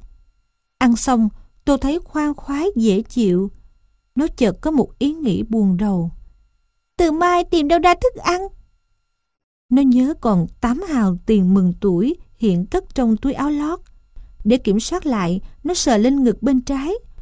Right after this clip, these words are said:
Quả mấy hào giấy vẫn nằm nguyên chỗ.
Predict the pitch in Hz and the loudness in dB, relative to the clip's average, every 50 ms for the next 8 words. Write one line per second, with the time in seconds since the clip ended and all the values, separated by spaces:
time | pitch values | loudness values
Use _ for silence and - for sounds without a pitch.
0 | - - - - - _ _ _ - 226 214 190 180 208 254 302 359 403 359 294 | -20 -20 -20 -20 -20 _ _ _ 0 0 2 2 0 -2 -2 -2 -2 -2 -2 0
1 | 262 226 208 190 214 240 240 254 269 349 381 370 220 220 196 214 269 311 302 262 | 0 0 0 0 0 -2 -2 -2 0 0 0 0 2 2 2 2 0 -2 0 0
2 | 208 190 214 254 285 285 277 247 - - 233 190 180 190 240 320 | 2 2 2 2 0 0 -4 -6 -4 -2 -2 0 0 -2 -4 -6